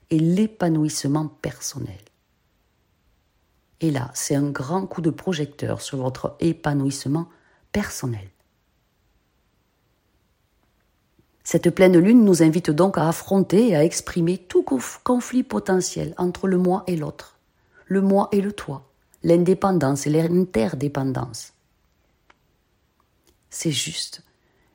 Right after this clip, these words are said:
une question d'équilibrage, de rééquilibrage, une question d'équilibre. Et pour certains,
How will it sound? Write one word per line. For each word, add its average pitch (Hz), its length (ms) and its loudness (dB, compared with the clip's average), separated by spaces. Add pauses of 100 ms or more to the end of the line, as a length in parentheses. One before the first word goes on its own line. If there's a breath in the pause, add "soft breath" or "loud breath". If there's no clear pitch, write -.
(480)
une 160 220 2
question 196 480 -6
d'équilibrage, 151 1080 -6 (640)
de 160 80 -4
rééquilibrage, 147 1120 -8 (120)
une 143 200 2
question 143 440 -4 (140)
d'équilibre. 120 1080 -10 (1500)
Et 151 80 -4
pour - 260 -8
certains, 180 440 -6